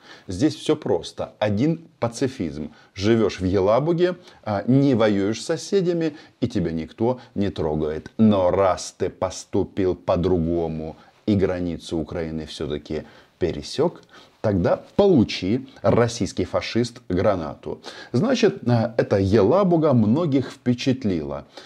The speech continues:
И хоть и была установка от, а, администрации президента на России не упоминать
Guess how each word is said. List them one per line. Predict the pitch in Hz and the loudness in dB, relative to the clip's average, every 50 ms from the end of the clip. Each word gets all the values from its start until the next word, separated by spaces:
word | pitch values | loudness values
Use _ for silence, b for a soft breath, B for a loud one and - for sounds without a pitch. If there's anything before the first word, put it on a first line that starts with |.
| B B B B - | B B B B 2
И | 120 110 110 98 87 92 101 | 4 4 4 2 0 -2 -6
хоть | - - 135 123 123 - - | -2 2 2 2 2 0 0
и | - 131 | 2 4
была | 113 95 87 117 123 135 143 135 117 - - - | 4 4 4 4 4 4 4 4 2 2 0 0
установка | - 131 120 - - - - 120 117 120 117 101 87 - - - - 87 82 82 - - | -2 -2 -2 -2 -6 -4 -2 0 2 2 2 0 -2 -6 -8 -14 -14 -12 -12 -12 -12 -8
от, | - 95 87 85 - - | -4 -4 -4 -4 -6 -8
а, | 95 85 82 - | -8 -8 -6 -6
администрации | - 95 92 95 98 98 95 90 - - 92 92 87 85 - 95 90 | -4 -4 -2 -2 -2 -2 -4 -6 -6 -6 -6 -4 -6 -4 -4 -6 -6
президента | 82 - 87 95 85 82 85 82 82 85 85 82 80 80 - 82 80 80 B B B B B B B | -4 -4 -4 -4 -4 -4 -4 -4 -4 -4 -4 -6 -6 -4 -4 -4 -4 -4 B B B B B B B
на | 95 92 | 0 2
России | 90 90 87 - - - 95 90 85 82 B B B B | 2 0 -2 -4 -4 -2 -2 0 -2 -2 B B B B
не | 104 107 113 120 127 131 127 123 - - | 6 6 8 8 8 6 4 2 0 0
упоминать | - 131 120 - - 135 123 123 123 120 117 107 95 85 82 78 76 - - | 2 2 2 2 2 4 6 6 6 6 4 4 2 0 -2 -4 -6 -8 -14